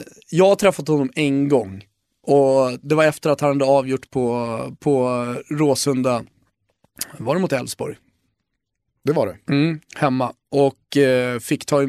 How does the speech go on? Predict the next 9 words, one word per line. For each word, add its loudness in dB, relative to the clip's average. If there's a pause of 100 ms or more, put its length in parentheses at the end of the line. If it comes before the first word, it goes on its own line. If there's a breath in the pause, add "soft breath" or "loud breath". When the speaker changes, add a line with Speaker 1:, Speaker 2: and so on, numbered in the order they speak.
Speaker 1:
hade 0
precis -6
varit 0
och -6
tagit -2
emot, -4
eh, -2
Norras, -2
eh, -10